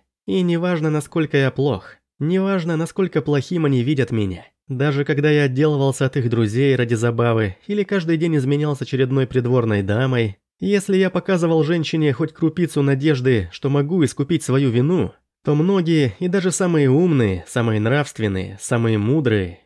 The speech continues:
попадали в мою ловушку. Похоже, перспектива приручить опасного распутника, которому на них, скорее всего, плевать, была для некоторых слаще, чем, к примеру, такой сильный и нравственный человек, как Снорри. Не спрашивайте меня, почему.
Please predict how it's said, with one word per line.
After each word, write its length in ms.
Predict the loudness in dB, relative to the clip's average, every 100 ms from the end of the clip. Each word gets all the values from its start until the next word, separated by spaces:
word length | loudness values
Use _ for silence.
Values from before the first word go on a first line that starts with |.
| -10
попадали 500 | -4 -2 0 0 2
в 60 |
мою 240 | 0 0 2
ловушку. 580 | 0 0 -4 -14 -20 -20 _ _ _ -8
Похоже, 440 | -6 -2 -2 0
перспектива 640 | -2 -6 -8 -6 -2 0
приручить 480 | 0 0 0 -2 -2
опасного 460 | -2 -2 -2 0 0
распутника, 840 | 0 -2 -6 0 0 2 0 0 -6
которому 380 | -4 0 2 2
на 80 | 2
них, 180 | 0 -2
скорее 320 | -2 2 0
всего, 260 | 0 0
плевать, 640 | 2 2 2 2 -2 -6 -20 _
была 300 | -4 0 2
для 160 | 2 0
некоторых 460 | 0 -2 -2 -2
слаще, 460 | -2 -4 -2 -2 -4
чем, 220 | 0 -2
к 100 | -2
примеру, 400 | -2 0 0 0
такой 340 | 0 0 0 0
сильный 440 | -2 -2 0 2
и 40 |
нравственный 520 | 2 0 -2 -2 0 0
человек, 480 | 0 0 0 0
как 180 | -2 -6
Снорри. 480 | -4 -2 -2 -2 -6 -16 _ _ -8
Не 200 | -4 -4
спрашивайте 640 | -2 -2 -2 0 0 0
меня, 300 | 0 0 0
почему. 480 | -2 -4 -4 -4